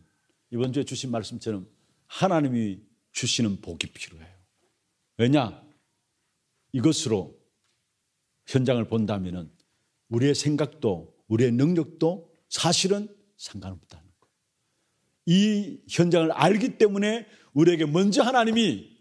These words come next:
위에서 주시는 복, 우리에게 하나님이 주시는 복, 복부터 주셨다라는 거. 그리고 위에서 주시는 능력, 진정한 하나님 주시는 복은 위에서 주시는 능력, 힘인 거죠. 이 사실을 여러분 누림으로 말미암아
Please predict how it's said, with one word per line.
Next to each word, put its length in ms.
위에서 480
주시는 600
복, 300
우리에게 300
하나님이 460
주시는 480
복, 400
복부터 400
주셨다라는 720
거. 80
그리고 260
위에서 420
주시는 460
능력, 360
진정한 600
하나님 240
주시는 260
복은 440
위에서 220
주시는 380
능력, 360
힘인 440
거죠. 320
이 400
사실을 440
여러분 240
누림으로 360
말미암아 720